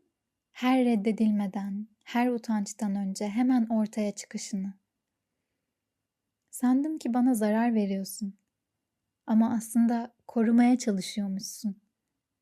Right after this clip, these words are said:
Dışarıdan gelen kırılmalara karşı içeriden küçük küçük yaralar açıyormuşsun.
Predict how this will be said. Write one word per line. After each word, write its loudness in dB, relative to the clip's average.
Dışarıdan 2
gelen 0
kırılmalara 0
karşı -6
içeriden 0
küçük -8
küçük -4
yaralar 4
açıyormuşsun. -4